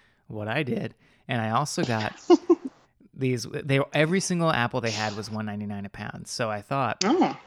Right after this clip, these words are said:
Speaker 1: "I'm gonna get a couple of these good, big, you know, like, grapefruit-sized Honeycrisps, and, you know, cut 'em up, share with my family," which is the most
Speaker 2: Mm-hmm.
Speaker 1: delightful thing you can do in the fall.
Speaker 2: Sure. <laughs>
Speaker 1: And
Speaker 2: Yeah.
Speaker 1: and then I got, I've never heard of this apple before, Pink Pearl.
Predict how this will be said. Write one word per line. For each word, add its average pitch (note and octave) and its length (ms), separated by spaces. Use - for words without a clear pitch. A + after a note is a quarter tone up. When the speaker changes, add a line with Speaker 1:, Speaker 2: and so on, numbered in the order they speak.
Speaker 1:
"I'm A2 140
gonna A2 120
get A2+ 140
a A#2+ 40
couple A#2+ 280
of A2+ 80
these G#2+ 180
good, A#2 420
big, B2 360
you B2 100
know, G2+ 100
like, F#2 140
grapefruit-sized A#2+ 920
Honeycrisps, G#2+ 760
and, B2+ 220
you A2 80
know, F#2 140
cut A#2 180
'em A2 100
up, A2 160
share A2 240
with A2 160
my A#2 100
family," G#2 380
which A2 200
is G#2+ 120
the - 80
most G#2 220
Speaker 2:
Mm-hmm. F#3+ 120
Speaker 1:
delightful F3 380
thing G#2+ 240
you G#2 100
can A2 160
do G#2+ 140
in G#2+ 100
the A2 60
fall. G2+ 360
Speaker 2:
Sure. F3+ 640
<laughs> - 40
Speaker 1:
And C4 320
Speaker 2:
Yeah. G3+ 200
Speaker 1:
and A#2 220
then A#2+ 140
I C3 140
got, A#2 380
I've A2+ 180
never A#2 240
heard C3+ 120
of A#2+ 60
this A2+ 120
apple A2+ 220
before, - 500
Pink - 280
Pearl. C#3 440